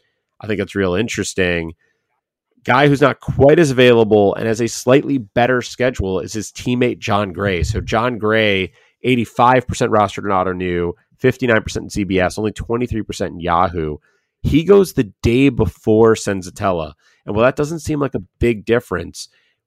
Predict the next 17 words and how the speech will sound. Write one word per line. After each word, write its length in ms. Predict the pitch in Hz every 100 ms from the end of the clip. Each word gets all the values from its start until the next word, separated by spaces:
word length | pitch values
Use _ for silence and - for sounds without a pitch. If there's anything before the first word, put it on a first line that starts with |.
| -
what 220 | 123 127
that 180 | 143 117
means 440 | 117 123 127 101
is 420 | 101 92 90 85 _ _
he 220 | - 123
will 160 | 139 143
get 180 | 117 110
Atlanta 500 | 98 92 95 120 120
next 320 | 107 - -
Tuesday 640 | - 110 107 113 101 95 92
and 220 | 113 98
then 160 | 104 110
have 380 | 98 117 113 95
the 80 | 104
Nationals, 1120 | 95 98 110 117 - 95 78 76 76 - - _ _
I 140 | 107 85
believe, 800 | 98 95 101 98 82 78 73